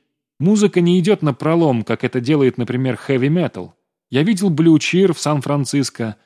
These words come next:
и это было похоже на то, как танки разъезжают по комнате, довольно впечатляюще.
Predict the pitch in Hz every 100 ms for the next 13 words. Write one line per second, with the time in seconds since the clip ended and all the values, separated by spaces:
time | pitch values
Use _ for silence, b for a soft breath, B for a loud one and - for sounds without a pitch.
0 | b b 139 170 190 202 196 180 - 190
1 | 160 151 147 185 160 143 - _ 180 170
2 | - 139 127 127 127 143 143 131 - -
3 | 170 110 98 - 95 92 143 160 139 123
4 | - - 180 139 92 90 - -